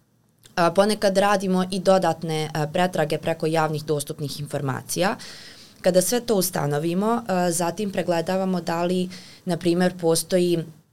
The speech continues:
a, momenat, a, to jest gledamo malo pozadinski dio tog sadržaja, odnosno kontekstualnu analizu. Gledamo ko je, a, ko je prijavljen na tom sadržaju, da li postoji momenat ucjene, da li postoji momenat seksualnog zlostavljanja.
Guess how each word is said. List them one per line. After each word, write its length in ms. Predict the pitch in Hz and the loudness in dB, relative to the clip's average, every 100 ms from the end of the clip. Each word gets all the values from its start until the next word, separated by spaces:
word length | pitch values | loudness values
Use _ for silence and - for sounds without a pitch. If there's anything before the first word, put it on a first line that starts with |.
| _ _ _ - | _ _ _ -6
a, 300 | 180 170 175 | 0 4 4
momenat, 760 | 175 175 175 190 190 185 - 180 | 4 4 4 4 4 0 -2 -2
a, 320 | 170 160 156 151 - | 2 2 2 -2 -2
to 60 | |
jest 160 | 190 190 | -2 2
gledamo 320 | 202 208 196 | 2 2 2
malo 220 | 202 196 | 2 0
pozadinski 800 | 185 208 202 170 151 156 156 165 | 2 4 4 4 0 -2 -2 -6
dio 380 | 151 151 131 135 147 - _ | -6 -2 -2 -4 -8 -18 _
tog 220 | - 156 - | -2 -2 0
sadržaja, 520 | 139 135 156 170 170 | -2 -2 0 0 0
odnosno 260 | 170 - | -2 -4
kontekstualnu 720 | 170 175 160 - 160 147 151 151 | -2 -2 -4 -4 0 0 0 0
analizu. 540 | 156 151 - 143 - | 0 0 -2 -6 -4
Gledamo 400 | 151 147 156 151 | -2 -2 -2 -4
ko 180 | 156 175 | 0 2
je, 160 | 156 156 - | 2 -2 -6
a, 240 | 165 160 156 - - - _ _ - | -2 -2 -4 -10 -20 -20 _ _ 4
ko 60 | |
je 140 | 196 185 | 4 4
prijavljen 440 | 175 170 143 143 | 2 2 2 0
na 100 | 139 | -2
tom 200 | 139 147 | -2 -4
sadržaju, 760 | 139 143 135 - 156 147 147 151 | 0 -2 0 -2 0 -2 -2 -2
da 180 | 151 151 | 0 0
li 100 | 151 | 0
postoji 340 | 156 156 165 | -2 -2 -2
momenat 440 | 156 156 160 156 | -2 -2 -4 -2
ucjene, 480 | 160 156 - 131 135 | -2 -2 -4 -6 -6
da 160 | 139 139 | -2 -2
li 80 | 143 | -2
postoji 400 | 151 147 160 151 | -4 -4 -2 -2
momenat 460 | 151 156 156 156 | 0 0 -2 -2
seksualnog 500 | - 151 - 151 151 | -2 -2 0 0 0
zlostavljanja. 760 | 156 143 139 139 - - - | 0 0 0 -4 -6 -8 -8